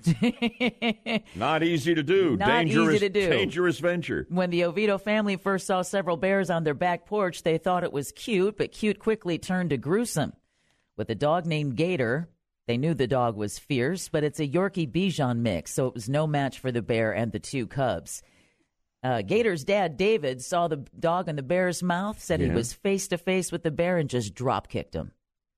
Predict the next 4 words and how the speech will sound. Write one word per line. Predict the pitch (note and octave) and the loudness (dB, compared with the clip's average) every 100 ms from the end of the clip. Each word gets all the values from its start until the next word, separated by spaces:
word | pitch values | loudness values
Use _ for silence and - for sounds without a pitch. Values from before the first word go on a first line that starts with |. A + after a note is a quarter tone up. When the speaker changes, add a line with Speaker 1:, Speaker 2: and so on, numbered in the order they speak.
| _ _ _ _ | _ _ _ _
Speaker 2:
Mission | G2+ F#2+ G#2 | -2 0 0
accomplished? | G#2 A2 A#2 A#2+ C3+ A2 | 0 0 0 0 0 0
Speaker 1:
Mission | B2 C3 | -4 -2
accomplished. | C#3 F3 E3+ C#3+ C3+ - | -2 0 0 0 -4 -6